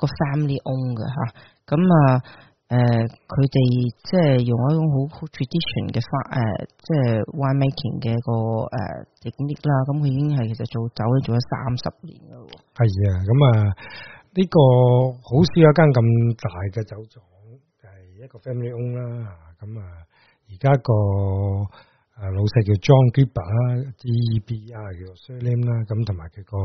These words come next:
Speaker 2: 女啊 Michelle 就係管理咗呢間，誒，酒莊嘅。啊，噉當然佢哋嗰個，誒，wine maker 亦都係好出名啦，攞個，誒，wine maker，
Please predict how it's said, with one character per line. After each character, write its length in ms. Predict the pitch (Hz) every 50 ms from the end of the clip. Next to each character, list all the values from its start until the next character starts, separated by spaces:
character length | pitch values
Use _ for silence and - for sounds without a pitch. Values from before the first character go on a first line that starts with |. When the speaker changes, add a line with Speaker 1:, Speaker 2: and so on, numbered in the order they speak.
| 92 92 95 95
Speaker 2:
女 80 | 92
啊 220 | 92 95 113 117 107
Michelle 500 | 107 104 95 - - - 135 123 127 123 - - - _ _ _ _ _
就 80 | _ - 95
係 460 | 87 82 82 82 82 85 85 82 82 _ _
管 160 | _ 104 104
理 320 | 107 110 127 123 98 92 98
咗 240 | 95 101 98 107
呢 80 | 107 113
間， 160 | 113 - 107
誒， 800 | 107 107 107 101 104 110 117 _ 87 82 78 _ _ _ 85 _
酒 120 | _ - 82 92 98
莊 260 | - 113 98 104 104 92
嘅。 80 | 92 82 - _ _ _ _ _ _ _ _
啊， 120 | - 104 90 80 85 -
噉 80 | - 101 98 107 113 117 123 123 127 123 117 - _ - - - - - _ _ _ _ -
當 80 | 151 151
然 80 | 139 135 143 139
佢 80 | - 117
哋 60 | 101 110 101 -
嗰 120 | 127 127
個， 80 | - 123 113 107 107 101 98
誒， 40 | 101
wine 200 | 117 131 139 143 151
maker 240 | 139 - - - 95
亦 80 | 92 85 -
都 120 | - 135
係 80 | 127 101 87
好 40 | 82 95 117
出 120 | - 147 127
名 80 | 117 101 104 117 127
啦， 200 | 131 131 131 131 120
攞 80 | 107 113 113
個， 120 | - 117 107 101 98 101 98 _ _ _ _ _ _ _ _ _ _
誒， 560 | 113 101 95 90 87 87 87 87 87 87 90 104
wine 200 | 127 131 135 131
maker， 240 | 131 - - 135 135